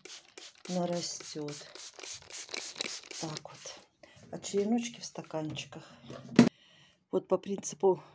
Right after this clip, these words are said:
изотомы. Вот это вот она так выглядит, изотома. Я тоже ее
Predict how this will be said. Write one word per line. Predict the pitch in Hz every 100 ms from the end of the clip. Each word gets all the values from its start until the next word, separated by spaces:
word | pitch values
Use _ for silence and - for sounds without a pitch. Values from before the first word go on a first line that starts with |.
| - -
изотомы. | 170 190 190 185 160 156 147 - _ _ _ _ - - -
Вот | - -
это | 302 -
вот | 143
она | 147 151
так | 151 -
выглядит, | - 262 196 151
изотома. | - 156 151 139 135 - _ _
Я | 160 165
тоже | 170 156 165
ее | 151 151